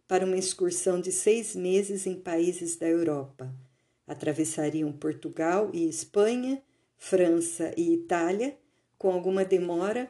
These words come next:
na Suíça. Declarava-se infelicitado pelo destino, desde a morte de Beatriz. Caipora, malogrado, anelava mudança, refazimento.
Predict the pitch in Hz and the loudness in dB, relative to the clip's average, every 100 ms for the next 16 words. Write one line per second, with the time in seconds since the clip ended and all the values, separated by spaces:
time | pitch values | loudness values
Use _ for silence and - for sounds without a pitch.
0 | - - 185 - 233 208 147 139 - 147 | -12 -10 -6 -4 -2 -2 -2 -4 -4 -6
1 | 143 _ _ _ _ _ _ 170 170 165 | -10 _ _ _ _ _ _ -6 -2 -2
2 | 160 160 160 165 - 165 165 170 175 180 | -2 -2 -4 -8 -6 -4 -2 -2 -4 -2
3 | 165 165 170 165 190 202 226 208 196 170 | -2 -2 -6 -8 -6 -6 -6 -6 -6 -4
4 | 170 165 - - - 165 156 160 - _ | -2 -2 -2 -4 -4 -6 -8 -12 -16 _
5 | _ _ 147 185 185 190 185 180 170 170 | _ _ 2 4 4 0 -2 0 -2 -2
6 | - 160 160 160 156 - 160 147 131 - | -6 -6 -2 -2 -2 -8 -6 -6 -6 -12
7 | - - _ _ _ _ - 165 165 - | -14 -16 _ _ _ _ -4 0 0 -2
8 | 165 160 180 226 254 - _ 160 165 170 | -2 0 0 -2 -6 -12 _ -6 -2 -2
9 | 170 165 165 180 185 220 240 _ _ _ | 0 0 0 -2 -6 -10 -12 _ _ _
10 | _ 180 185 180 185 202 208 220 220 160 | _ -6 -2 0 -2 -2 -4 -4 -4 -4
11 | 147 135 131 - 131 131 - _ _ _ | -4 -4 -6 -8 -8 -12 -14 _ _ _
12 | 165 185 185 - 175 165 165 156 139 131 | 0 0 0 -4 -4 -4 -6 -6 -6 -6
13 | 131 - | -10 -18